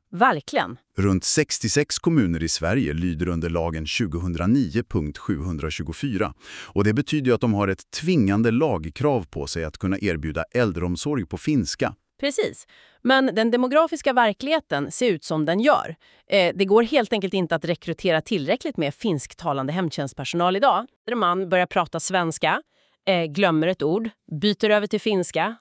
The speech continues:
Speaker 1: och A I:n fortsätter samtalet på finska utan att blinka.
Speaker 2: Det är ju häftigt.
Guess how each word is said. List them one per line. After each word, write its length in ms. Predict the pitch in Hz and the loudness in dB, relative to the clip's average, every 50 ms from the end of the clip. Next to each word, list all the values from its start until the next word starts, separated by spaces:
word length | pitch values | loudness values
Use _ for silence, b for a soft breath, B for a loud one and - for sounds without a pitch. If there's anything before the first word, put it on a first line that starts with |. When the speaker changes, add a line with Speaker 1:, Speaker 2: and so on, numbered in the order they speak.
| _ _ | _ _
Speaker 1:
och 120 | 214 190 - | 0 2 4
A 240 | 247 226 208 180 180 | 6 6 6 4 4
I:n 160 | 180 175 170 | 2 0 0
fortsätter 580 | - - 226 214 175 - - 165 147 - 156 151 | 0 -2 -2 -2 -2 -2 -2 -2 -2 -2 -4 -2
samtalet 540 | - 226 202 175 156 - 156 151 143 139 | 0 0 0 0 0 -2 -4 -4 -4 -6
på 60 | - 147 | -6 -4
finska 400 | - 190 170 147 - - 147 135 | -2 -2 -2 -2 -2 -4 -8 -8
utan 160 | - - 135 | -6 -6 -8
att 100 | 139 - | -6 -4
blinka. 460 | 170 170 151 135 135 - 170 - - - - | -4 -4 -4 -6 -4 -4 -4 -4 -4 -2 0
Speaker 2:
Det 120 | 113 110 | 2 4
är 40 | 107 | 4
ju 100 | 101 90 | 4 4
häftigt. 580 | 95 87 - - - - - - - - - | 2 0 -2 -6 -10 -10 -10 -10 -12 -12 -14